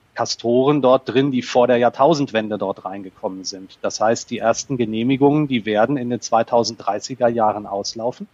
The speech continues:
Und, ähm, ja, da wird auch geprüft werden müssen, äh, was alles sichergestellt sein muss, damit diese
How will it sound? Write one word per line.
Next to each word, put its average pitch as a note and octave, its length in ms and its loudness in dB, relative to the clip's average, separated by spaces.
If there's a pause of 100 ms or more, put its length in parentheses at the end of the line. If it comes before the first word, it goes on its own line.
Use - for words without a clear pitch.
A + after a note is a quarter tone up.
(340)
Und, B2+ 640 4
ähm, B2 640 2
ja, G2 260 4 (220)
da A2+ 240 2
wird A#2 320 0
auch B2 340 2
geprüft - 540 -8
werden A#2 380 0
müssen, F3+ 580 0 (100)
äh, B2+ 220 -2
was - 320 0
alles B2+ 460 -2 (140)
sichergestellt D3 760 0
sein C#3+ 280 2
muss, D3 360 0
damit A#2+ 480 0 (100)
diese B2 400 0